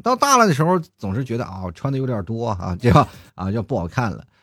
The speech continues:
小的时候我记得我有次啊，穿那个棉鞋啊，就是二棉鞋，不是真的大棉鞋，因为我们那边北方寒冷特别冷，零下三十多度啊，穿的薄的棉鞋。我说：“妈，我这鞋有点冷啊，这小棉鞋有点冷。”我妈说：“哦，那既然冷，你，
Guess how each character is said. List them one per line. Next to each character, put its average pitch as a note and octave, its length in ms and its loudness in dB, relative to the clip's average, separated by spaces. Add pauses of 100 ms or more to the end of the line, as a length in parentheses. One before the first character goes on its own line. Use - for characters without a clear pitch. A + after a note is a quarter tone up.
小 E3+ 160 -2
的 B3 80 6
时 C4 80 2
候 C4+ 60 2
我 G#3+ 100 6
记 E3 80 -2
得 A#3 100 4
我 G3+ 60 6
有 F#3+ 100 4
次 D3 200 0
啊， G#2 200 0
穿 F3 200 -4
那 F#3 40 -4
个 F3 60 -2
棉 C3+ 200 -2
鞋 F#2+ 220 -8
啊， D2 140 -12
就 D#3+ 100 -8
是 - 60 -6
二 G#3 140 2
棉 B2 180 2
鞋， F2+ 300 -6
不 C3 120 -10
是 E3 120 -4
真 E3 180 -6
的 D3 100 -4
大 A#2+ 120 -4
棉 G#2 120 -4
鞋， F#2+ 80 -6
因 A#2+ 80 -6
为 F3 60 -2
我 E3+ 140 0
们 G#2 80 -2
那 D3 100 -2
边 D3 160 -2
北 G2 160 -6
方 A#2+ 240 -6
寒 G#2+ 160 -6
冷 A#2+ 100 -4
特 F#2 120 -6
别 G#2+ 120 -8
冷， F#2 160 -14 (120)
零 G#2 120 -4
下 A#2+ 160 -2
三 B2 160 -4
十 A2+ 60 -4
多 E2+ 160 -6
度 C#2 160 -14 (140)
啊， G2+ 220 -6
穿 B2+ 200 -6
的 A#2 140 -2
薄 F#2+ 260 -6
的 B2 80 -2
棉 F#2+ 200 -4
鞋。 - 220 -14 (420)
我 G2+ 100 -6
说 C3+ 240 0
：“妈， C3+ 200 0
我 B2 80 0
这 B2 160 -2
鞋 A2+ 200 -4
有 B2 120 0
点 B2+ 180 -2
冷 G2+ 160 -6
啊， D2+ 160 -12
这 F2+ 100 -10
小 F2+ 160 -10
棉 G2 160 -6
鞋 G2 100 -8
有 G#2 100 -6
点 G2+ 160 -6
冷。” B1 180 -10
我 F2+ 60 -6
妈 G2 180 -2
说 G2+ 140 -4 (100)
：“哦， F#2 240 -6
那 B2+ 100 -2
既 B2 140 -6
然 C3+ 180 -2
冷， G2 220 -6
你， A2+ 160 -8